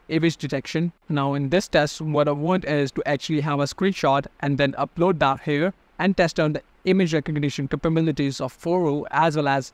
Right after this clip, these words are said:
how good it codes that image. So I'm gonna go and select the U I from one of the websites like Upwork here. So I'm gonna go and take a screenshot of this website and I'm gonna go and upload that screenshot right here. And that's it. Now let's actually prompt it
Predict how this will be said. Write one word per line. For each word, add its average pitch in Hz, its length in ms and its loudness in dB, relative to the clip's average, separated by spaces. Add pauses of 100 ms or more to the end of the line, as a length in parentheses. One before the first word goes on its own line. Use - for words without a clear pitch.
how 160 240 2
good 156 300 0
it - 160 -12
codes 156 320 0
that 131 220 2
image. 120 360 -4 (220)
So - 120 -6
I'm 151 100 2
gonna 151 160 2
go 175 240 2
and 143 280 2
select 147 240 -2
the 139 100 -2
U 160 200 2
I 156 380 4
from 135 460 -2
one 143 220 0
of 139 100 -2
the 139 100 -4
websites 156 520 2
like 147 280 2
Upwork 202 460 0
here. 196 420 2
So - 160 -4
I'm 143 100 0
gonna 143 180 0
go 160 240 2
and 135 360 -2
take 139 160 -2
a 139 40 -4
screenshot 185 520 2
of 151 120 -4
this 147 220 0
website 147 500 0 (260)
and 156 100 0
I'm 151 100 0
gonna 151 160 0
go 170 300 2
and 143 320 0
upload 143 400 -2
that 139 180 2
screenshot 135 600 -2
right 160 280 4
here. 147 340 -4 (260)
And 170 180 0
that's 180 260 4
it. 135 160 0
Now 147 280 0
let's 156 240 0
actually 147 300 -2
prompt 180 460 2
it 180 240 2